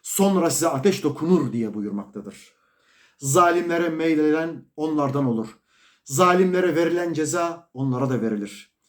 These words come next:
Ve bunların ateşin azabından kurtaracak dostları da olmayacaktır. Rabbim bizleri zulmün her türlüsünden kaçınan ve zalime karşı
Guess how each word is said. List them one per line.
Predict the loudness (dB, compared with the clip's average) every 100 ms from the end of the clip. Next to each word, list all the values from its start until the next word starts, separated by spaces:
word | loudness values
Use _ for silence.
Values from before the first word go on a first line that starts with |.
| _ 0
Ve | 2
bunların | 4 2 2 0 -2 -8 _ _ -12
ateşin | 0 2 4 4 4
azabından | 0 0 0 0 0 0 0 -2
kurtaracak | -4 -6 -4 -2 -2 -4 -12 -6 -4
dostları | -2 0 0 2
da | 2
olmayacaktır. | 4 4 2 -2 -8 -10 -14 -16 _ _ _ _ _ _ -4
Rabbim | -2 2 2 4
bizleri | 2 4 4 4 2 -8 _ _ _
zulmün | -2 4 6 4 0
her | 0 0 0 -2
türlüsünden | -6 -6 -4 -6 -6
kaçınan | -6 -4 -2 -4 -8 -16 _ -20 _ _
ve | 4 4
zalime | 6 4 4 4 2
karşı | 0 0 0 0 -2